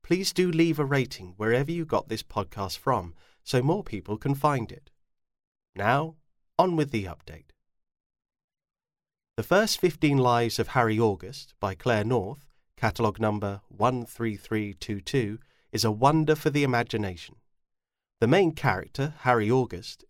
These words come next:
is a Kali Chakra. He is a person with the gift of dying, only to be reborn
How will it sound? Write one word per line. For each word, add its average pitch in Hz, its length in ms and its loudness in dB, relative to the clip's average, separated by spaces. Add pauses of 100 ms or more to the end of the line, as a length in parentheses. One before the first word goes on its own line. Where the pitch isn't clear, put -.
is 117 140 -8
a 127 60 -4
Kali 160 320 -2
Chakra. - 560 -4 (500)
He 131 60 4
is 135 100 2
a 147 60 4
person 175 400 2
with 156 100 0
the 143 80 -2
gift 135 400 -4
of 113 140 -6
dying, 113 480 -2 (160)
only 147 240 4
to 151 100 -4
be 127 160 -2
reborn 113 600 -4